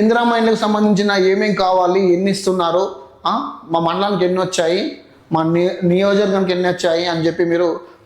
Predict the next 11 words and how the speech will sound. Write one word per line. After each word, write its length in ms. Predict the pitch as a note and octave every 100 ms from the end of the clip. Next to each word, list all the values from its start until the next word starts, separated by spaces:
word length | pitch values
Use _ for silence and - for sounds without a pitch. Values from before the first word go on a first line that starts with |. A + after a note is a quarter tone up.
| -
ఈ 360 | F#3 F3 D#3+ - - C#3
right 260 | D#3 F#3 F3+ G#3+
of 80 | - F#3+
information 460 | F3 F3+ F3 E3+ E3
ద్వారా 260 | D#3 D#3+ D3+ - - - - - _ _ - - - - - - -
మీరు 480 | E3 F#3 D#3 - -
వేసుకోవచ్చు, 540 | F3+ F3 C#3+ A#2+ - - - - - - - D#3+
దరఖాస్తు 380 | F#3 F#3+ F3+ F3
చేసుకోవచ్చు, 580 | E3 F3+ E3+ F#3 E3 D#3
మీకు 160 | F3 F3+
అన్ని 120 | F#3+